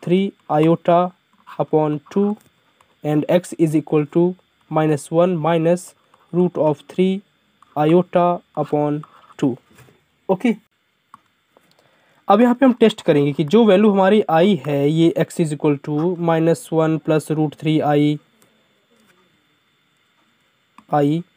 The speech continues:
upon टू, ये क्या सही है या गलत है ना? <clears throat> और इसको, ये जो value दे रखी है, इसको ओमेगा से दर्शाते हैं। Sorry, यहाँ पे मैं ओमेगा से दर्शा देता हूँ।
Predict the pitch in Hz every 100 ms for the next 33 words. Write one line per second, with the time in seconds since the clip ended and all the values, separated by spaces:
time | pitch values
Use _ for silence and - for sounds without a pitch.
0 | _ _ _ - 151 160 147 175 180 151
1 | 190 208 196 190 185 - 160 190 175 180
2 | 185 156 160 139 139 127 - 233 - _
3 | _ _ _ _ _ _ _ _ _ _
4 | _ _ _ _ _ _ _ _ _ _
5 | - - - 165 _ _ _ _ _ _
6 | _ - - - _ - - - - _
7 | _ _ _ _ 180 220 220 220 - -
8 | 202 147 - _ _ - 190 220 202 220
9 | 220 175 165 202 220 - - 247 254 -
10 | _ _ 202 202 202 202 220 170 151 135
11 | 139 143 139 139 156 165 165 165 175 170
12 | 160 160 175 - 156 147 160 151 - 147
13 | 202